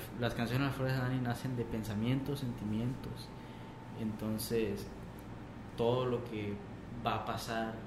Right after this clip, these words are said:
en cuanto a mi persona, con, con mis,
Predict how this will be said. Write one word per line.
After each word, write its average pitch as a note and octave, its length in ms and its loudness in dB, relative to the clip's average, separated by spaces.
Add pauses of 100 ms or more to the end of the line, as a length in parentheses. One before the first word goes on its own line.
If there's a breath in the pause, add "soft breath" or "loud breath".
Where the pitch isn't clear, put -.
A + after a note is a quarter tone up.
en A2 140 -4
cuanto G2+ 680 -2
a G#2 40 -2
mi A2 120 0
persona, A2+ 640 0 (460 loud breath)
con, G#2 440 0 (880)
con A2 120 2
mis, G#2+ 280 0